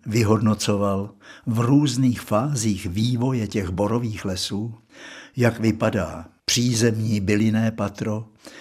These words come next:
jak se tam chovají dřeviny, které tam rostly.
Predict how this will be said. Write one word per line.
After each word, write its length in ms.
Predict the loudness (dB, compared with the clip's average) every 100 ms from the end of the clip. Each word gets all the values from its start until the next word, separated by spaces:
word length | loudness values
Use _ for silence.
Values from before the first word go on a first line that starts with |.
| -20 -20 _ 0
jak 360 | 4 4 0 -12 -16 -18 _ -4
se 220 | 0 0
tam 420 | 0 -2 -2 -10
chovají 840 | -12 0 2 4 4 2 2 -2 -6 -4
dřeviny, 760 | 0 4 4 4 2 0 -4 -6
které 380 | -2 0 0
tam 240 | -2 -4 -2
rostly. 580 | -2 -4 -6 -6 -8